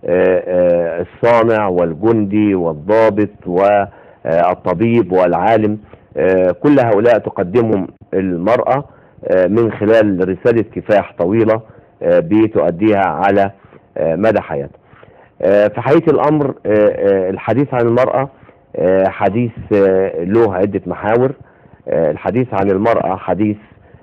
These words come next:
آه، آه، آه، آه، ممكن، آه، آه، ياخد مجلدات كبيرة. المرأة،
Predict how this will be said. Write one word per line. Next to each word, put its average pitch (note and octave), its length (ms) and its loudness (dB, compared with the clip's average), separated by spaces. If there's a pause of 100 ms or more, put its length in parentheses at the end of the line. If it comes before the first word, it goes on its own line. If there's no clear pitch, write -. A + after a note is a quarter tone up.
(140)
آه، C#2+ 40 -2
آه، F2 640 0
آه، E2+ 840 -6 (360)
آه، D#2+ 140 0
ممكن، G#2 600 -2
آه، F2 300 0
آه، F2+ 300 -4
ياخد G#2 440 0
مجلدات F#2+ 600 0
كبيرة. A2 460 0 (380)
المرأة، F#2+ 640 0